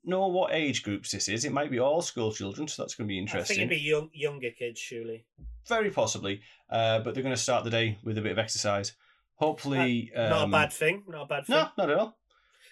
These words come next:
Speaker 2: Do you
Speaker 1: I
Speaker 2: know
Speaker 1: thought
Speaker 2: what, in, uh, schools in Asia, um, do this anyway? Um, I've seen videos of schools in Asia where they,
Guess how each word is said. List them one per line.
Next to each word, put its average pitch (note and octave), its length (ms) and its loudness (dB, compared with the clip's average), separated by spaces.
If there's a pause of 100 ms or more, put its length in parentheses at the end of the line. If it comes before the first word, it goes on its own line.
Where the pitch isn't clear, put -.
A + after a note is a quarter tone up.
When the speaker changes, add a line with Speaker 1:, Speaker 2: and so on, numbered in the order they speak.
Speaker 2:
Do G#3 100 -4
you - 0 -
Speaker 1:
I - 20 -2
Speaker 2:
know A#3 60 6
Speaker 1:
thought B3 80 6
Speaker 2:
what, A#3+ 100 2 (300)
in, G#3 60 -2
uh, G3 40 -6
schools A3 480 0
in G#3 200 -2
Asia, G3+ 560 -4 (120)
um, C3 420 -6
do C#3+ 160 -10
this C#3+ 260 -4 (100)
anyway? C3+ 400 -6 (380)
Um, B2 360 -6 (440)
I've C#3+ 140 -8
seen E3+ 240 -6
videos D#3 380 -4
of C3+ 60 -10
schools C#3+ 340 -6
in C#3 80 -8
Asia C#3 320 -6
where A#2+ 200 -4
they, B2 220 -10